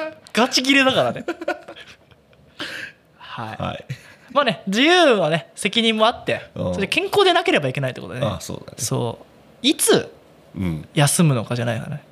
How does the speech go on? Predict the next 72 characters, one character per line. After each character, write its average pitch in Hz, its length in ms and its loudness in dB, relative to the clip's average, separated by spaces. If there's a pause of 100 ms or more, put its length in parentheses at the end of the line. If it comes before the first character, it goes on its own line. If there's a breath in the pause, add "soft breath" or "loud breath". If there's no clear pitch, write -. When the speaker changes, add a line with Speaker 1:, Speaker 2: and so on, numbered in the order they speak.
(100)
Speaker 2:
う - 60 -4
ん。 - 40 -2
Speaker 1:
も 78 160 -4 (640)
う 165 60 -2
休 208 280 2
ん - 20 -4
で 415 60 2
る 370 60 2
の 151 60 6
は 123 60 0
当 - 60 -6
た 139 80 2
り 135 100 2
前 123 160 -2
だ 101 80 -6
か 139 100 -10
ら。 - 80 -16 (140)
常 370 240 2
に 190 140 4
動 214 100 2
き - 100 -4
続 220 220 -2
け 214 100 2
ら 202 100 4
れ 202 100 2
る 131 120 -4 (360)
感 135 200 0
じ 135 100 0
で 131 80 -2
い 135 120 -2
ら 147 100 4
れ 156 120 4
る 156 60 2
よ 151 100 0
う - 20 -4
に 92 60 -10
は。 - 60 -10
Speaker 2:
そ 127 120 -4
う - 40 -6
だ - 60 -10
ね。 - 60 -14 (100)
Speaker 1:
う 127 40 -6
ん。 113 380 -4 (880 loud breath)
Speaker 2:
そ 359 160 0
う 415 40 2
だ - 60 -4
ね。 - 0 -
Speaker 1:
な - 60 -10
ん - 20 -14 (500)
か、 - 20 -10 (180)
一 359 220 2
番 403 220 2
さ、 147 360 0 (100)
自 156 160 2
分 208 260 4
が 196 100 2
さ、 - 220 0
こ - 80 -16
う、 - 20 -4
Speaker 2:
う - 20 -4
ん。 - 20 -2
Speaker 1:
心 220 440 4
身 127 60 2
と - 120 -4
も 135 140 2
に 139 100 0
充 147 180 4
実 151 320 -2
し - 80 -2
て 143 100 -6
て - 100 -16
さ、 - 180 -10